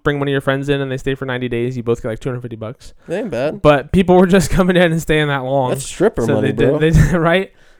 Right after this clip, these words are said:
Speaker 1: <clears throat> But, um,
Speaker 2: It's a nice night on the town. Dude, I went to Subway today and saw a dude with the hairiest back ever.
Speaker 1: That's awesome.
Speaker 2: No, it wasn't.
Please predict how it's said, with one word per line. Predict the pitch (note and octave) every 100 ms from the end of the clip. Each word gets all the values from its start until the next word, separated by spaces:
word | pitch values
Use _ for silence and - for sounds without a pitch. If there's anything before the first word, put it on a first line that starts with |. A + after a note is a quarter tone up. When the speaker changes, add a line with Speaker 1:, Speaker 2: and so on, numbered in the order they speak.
| -
Speaker 1:
<clears throat> | C#4+ C#4 A#3 F#3
But, | D#3+ D3+
um, | D3 C#3+ C3+ C3+ C#3+ _ _ _ _ _ _ _ _ _ _ _ _ _ _ _
Speaker 2:
It's | -
a | D3
nice | C3+ B2+
night | B2+ B2+
on | A#2+
the |
town. | A#2 B2 A2
Dude, | B2
I | B2
went | C3+ C3
to | G#2
Subway | - A2 G#2
today | G2 G2 G2+
and | G2+
saw | G2
a | G2
dude | F#2+ G2+
with | G2
the | G2
hairiest | G#2+ G2+ F#2+ G#2 -
back | G2+ -
ever. | G2 D#2+ A2 _ _ -
Speaker 1:
That's | - - -
awesome. | - - - - - -
Speaker 2:
No, | C3 G3+ D3+
it | B2
wasn't. | D3+ C3 G#2